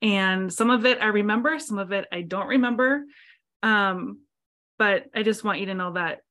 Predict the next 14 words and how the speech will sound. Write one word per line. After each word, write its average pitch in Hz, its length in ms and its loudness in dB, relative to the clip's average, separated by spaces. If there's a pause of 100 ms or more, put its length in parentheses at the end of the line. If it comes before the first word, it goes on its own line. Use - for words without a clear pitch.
(140)
that's 196 360 -4
really 208 220 0
meant 190 200 -4
a 190 60 -6
lot 175 240 -2
to 202 100 -10
me, 185 160 -8
and 180 80 -8
you've 175 180 -8
been 180 200 -4
a - 20 -6
big 180 260 -6 (140)
part 202 380 2
of 175 400 -2